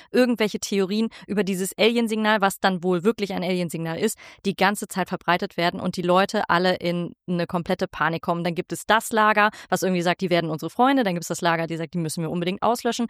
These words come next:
Und alle werden total wild gehen. Also ich finde es schon sehr, sehr sinnvoll, dass man sich einen klaren Plan macht,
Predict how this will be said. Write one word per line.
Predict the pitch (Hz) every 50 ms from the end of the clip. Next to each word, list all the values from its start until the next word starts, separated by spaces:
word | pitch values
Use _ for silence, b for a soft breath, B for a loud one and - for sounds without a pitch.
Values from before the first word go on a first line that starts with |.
| B B B B
Und | - 196 - -
alle | - 208 233 240 226
werden | 202 196 196 190
total | - 185 - - 180 185 170
wild | 160 151 185 -
gehen. | - - 196
Also | 196 202 240
ich | 247 -
finde | 339 370 359
es | -
schon | - 311 269 180
sehr, | 202 233 254 247
sehr | 226 214
sinnvoll, | 190 220 233 247 - 262 254 254 262 B B B B
dass | - 214 -
man | 220 208 196
sich | 196 202 196 - -
einen | 185 180
klaren | - - 202 208 220 220
Plan | - - 196 185 185 190 185
macht, | 180 175 185 -